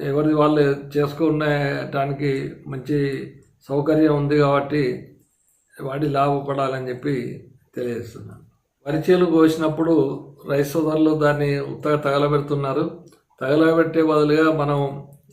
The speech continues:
ఎరువుగా అంటే ఈ కచరా మిత్రతోని ఎరువు చేసుకున్నట్లయితే మన భూమిలో ఆర్గానిక్ కార్బన్ పెరుగుతుంది కాబట్టి, ఆ,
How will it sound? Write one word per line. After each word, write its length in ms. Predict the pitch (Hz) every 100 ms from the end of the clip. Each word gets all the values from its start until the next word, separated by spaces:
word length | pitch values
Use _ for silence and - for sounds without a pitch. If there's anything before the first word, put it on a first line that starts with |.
| -
ఎరువుగా 440 | 139 156 156 151
అంటే 240 | 139 151 147
ఈ 140 | 139
కచరా 320 | 139 127 147
మిత్రతోని 800 | 151 151 151 143 147 147 143 139
ఎరువు 180 | 135 135
చేసుకున్నట్లయితే 760 | 143 139 143 147 139 139 135 151
మన 220 | 143 131
భూమిలో 800 | 123 131 139 143 143 139 - - - _ _ -
ఆర్గానిక్ 560 | 127 123 151 147 -
కార్బన్ 400 | 139 135 - 143
పెరుగుతుంది 420 | 135 131 131 139 135
కాబట్టి, 640 | 131 113 143 143 - - _ _ _ _ _ _
ఆ, 460 | - 131 131 131